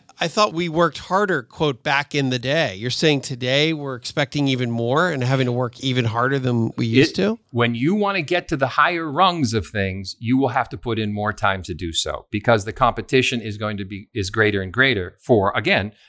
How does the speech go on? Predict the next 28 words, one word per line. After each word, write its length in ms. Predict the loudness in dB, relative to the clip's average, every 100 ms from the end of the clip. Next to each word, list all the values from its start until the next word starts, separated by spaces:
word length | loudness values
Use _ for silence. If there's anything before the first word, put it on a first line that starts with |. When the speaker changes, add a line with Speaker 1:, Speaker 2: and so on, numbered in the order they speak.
| _
Speaker 2:
if 160 | 0 2
you 60 |
have 180 | 0 2
less 280 | 0 0 0
distribution 720 | -4 -2 0 2 0 -2 -2 0
of 160 | 0
the 80 | 0
resource, 640 | 2 2 2 0 0 -6 -14 -20 -6
you're 160 | -2 0
gonna 160 | 2
have 100 | 2 2
more 220 | 0 0
competition 800 | 4 2 2 0 0 2 0 0 -8 -4 4
for 100 | 4
the 100 | 4
slots 480 | 2 4 4 0 -4
that 120 | 0
have 180 | 2 2
it 60 | 0
available. 560 | 0 2 2 0 -8 -14 _ _ _ _ _ _ _ _ -4
Speaker 1:
Okay, 300 | -2 0 -2
so 320 | -2 -4 -6 _ _ -4
that 140 | 0
makes 180 | 0 0
sense. 500 | -2 -2 -2 -4 -6
<laughs> 520 | _ _ _ -2 -2 0
What 220 | 0 0
about 460 | 0 0 0 0